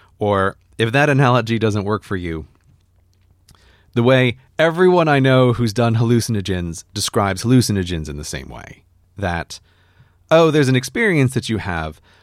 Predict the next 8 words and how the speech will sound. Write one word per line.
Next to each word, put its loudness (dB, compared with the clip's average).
but 0
also 4
there's 0
something -2
in 4
your 0
life -4
that's -4